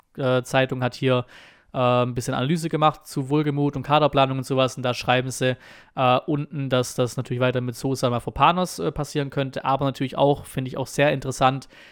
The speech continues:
Wataru Endo und Hiroki Ito gelten als unverkäuflich. Beide Profis wird der V F B unbedingt halten. Finde ich brutal wichtig. Endo unverkäuflich sowieso, aber bei Ito,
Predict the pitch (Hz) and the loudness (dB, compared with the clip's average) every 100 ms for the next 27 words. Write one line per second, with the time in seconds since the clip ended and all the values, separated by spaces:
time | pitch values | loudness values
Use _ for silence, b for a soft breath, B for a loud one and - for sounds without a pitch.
0 | B B 127 - 160 175 175 143 147 143 | B B -6 4 8 8 8 4 2 2
1 | 139 147 143 127 135 127 143 - 156 135 | 4 2 -2 -8 -4 0 0 0 -4 -4
2 | - 131 - 127 131 - 139 131 120 - | 0 0 0 0 0 -2 -6 -4 -4 -6
3 | _ 175 165 - 143 131 - 151 151 - | _ -2 -2 0 0 0 2 2 2 0
4 | 143 139 - B B - 131 131 135 - | -2 -2 -6 B B 0 2 4 2 0
5 | 131 - 123 123 123 120 131 - 170 147 | 0 0 -2 2 0 0 -6 -4 -4 -4
6 | 135 127 120 131 135 139 135 131 B B | -2 -4 -2 2 2 0 -6 -10 B B
7 | _ - 147 135 131 135 - - - - | _ -6 -4 -4 -4 -6 -8 -14 -10 -6
8 | 127 - - 131 123 120 - 120 - _ | -8 -4 2 2 2 -2 -6 -10 -12 _
9 | - 143 151 151 151 151 147 143 143 135 | -6 -2 0 2 2 0 -2 2 2 2
10 | - 180 190 - 170 156 131 131 123 131 | -4 2 2 4 2 2 2 2 2 -2
11 | 156 156 151 143 | -2 2 4 4